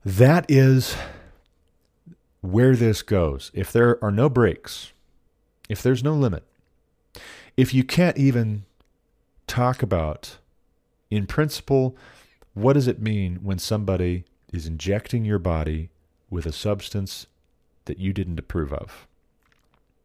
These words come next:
You could say, "Well, Garrett, that's, that's rather crude. We're not talking about sex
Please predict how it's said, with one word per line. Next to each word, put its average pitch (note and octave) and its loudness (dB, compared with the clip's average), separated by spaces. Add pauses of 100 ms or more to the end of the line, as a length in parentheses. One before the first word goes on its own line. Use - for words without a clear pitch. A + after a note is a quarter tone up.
(300)
You - -20
could F2 -10
say, D#2 -6
"Well, F#2+ 0
Garrett, G2+ 2
that's, G2 0 (160)
that's F2+ -6
rather D2 -4
crude. D2 -8 (400)
We're A2+ 0
not A#2 0
talking G#2 2
about D#2+ -2
sex - -8